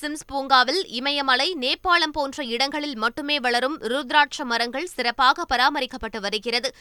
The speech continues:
இந்நிலையில், அங்கு ருத்ராட்சை தற்போது காய்க்க தொடங்கியுள்ளது. ஐந்து முக ருத்ராட்சம் அதிகளவில் காய்த்துள்ளது. மேலும், இரண்டாம் சீசனுக்கு நடவு செய்யப்பட்ட பூக்களும் பூத்து அழகாக காட்சியளிப்பதால்,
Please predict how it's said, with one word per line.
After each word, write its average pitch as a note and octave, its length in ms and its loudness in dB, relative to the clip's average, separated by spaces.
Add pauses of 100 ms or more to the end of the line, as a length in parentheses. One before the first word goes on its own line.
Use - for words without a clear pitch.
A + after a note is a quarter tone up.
(260)
இந்நிலையில், E4+ 420 0
அங்கு E4+ 280 2
ருத்ராட்சை D#4 680 -2
தற்போது B3+ 520 -2
காய்க்க C4+ 440 2
தொடங்கியுள்ளது. A#3 720 -2 (340)
ஐந்து F4+ 380 4
முக D#4+ 220 -2
ருத்ராட்சம் B3+ 640 2
அதிகளவில் C4 640 -2
காய்த்துள்ளது. A3 560 -4 (280)
மேலும், B3+ 380 2
இரண்டாம் C4+ 380 0
சீசனுக்கு C4 520 -6
நடவு C4 320 2
செய்யப்பட்ட B3 480 -6
பூக்களும் D4+ 560 -4
பூத்து C#4+ 420 -8
அழகாக C#4+ 480 0
காட்சியளிப்பதால், A3+ 920 0